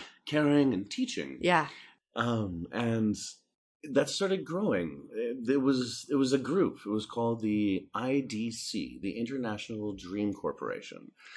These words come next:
Speaker 2: Cool.
Speaker 1: Uh, they were on, like, the fourth floor of a warehouse in downtown Saskatoon, and what they wanted to teach was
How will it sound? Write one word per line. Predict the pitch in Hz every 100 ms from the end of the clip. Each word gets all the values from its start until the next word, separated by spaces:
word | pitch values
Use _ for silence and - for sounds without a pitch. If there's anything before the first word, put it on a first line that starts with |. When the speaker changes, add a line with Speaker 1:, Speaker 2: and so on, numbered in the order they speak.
| -
Speaker 2:
Cool. | 170 190 160 67 -
Speaker 1:
Uh, | 120 110 104 98
they | 127
were | 135 147
on, | 143 139 131
like, | 113 98
the | 104
fourth | - 123 117
floor | - - 139 143 139 127
of | 95
a |
warehouse | 90 101 123 127 120 113 110 - - -
in | 92 92
downtown | 87 98 95 98 87
Saskatoon, | 95 - - - 135 131 123 117 - - - _ _ _ _ -
and | 107 104 98 98 87 110
what | 127 127
they | 135
wanted | 117 117 107
to | 95 -
teach | 190 196 - - -
was | 117 113 110 104 87 - -